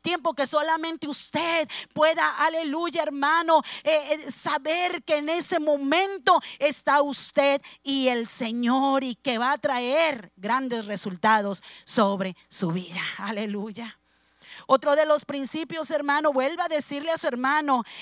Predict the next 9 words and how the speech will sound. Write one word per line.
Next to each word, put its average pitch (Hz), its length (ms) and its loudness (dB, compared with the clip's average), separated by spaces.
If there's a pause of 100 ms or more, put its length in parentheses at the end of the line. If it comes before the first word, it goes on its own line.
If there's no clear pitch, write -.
es 320 280 -2
que 320 120 -6
cuando 277 320 -2
nosotros 311 580 -2
estudiamos 311 960 -4
la 285 200 0
palabra 294 580 0
del 311 200 0
Señor, 320 500 4